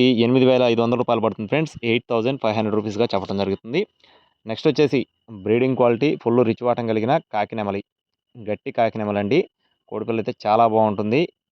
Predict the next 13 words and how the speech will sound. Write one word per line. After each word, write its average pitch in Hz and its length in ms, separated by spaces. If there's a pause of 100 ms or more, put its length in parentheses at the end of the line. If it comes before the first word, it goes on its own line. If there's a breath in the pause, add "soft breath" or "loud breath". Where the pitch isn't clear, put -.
(220)
వన్ 107 220
ల్యాక్ 117 340
above 110 260
రేంజ్ 113 220
కట్టుకునే 107 320
కోడి 104 220
పిల్ల 104 140
ఫ్రెండ్స్, 139 280
వన్ 104 180
ల్యాక్ 104 220
above 104 220
రేంజ్ 104 200
అండి, 104 180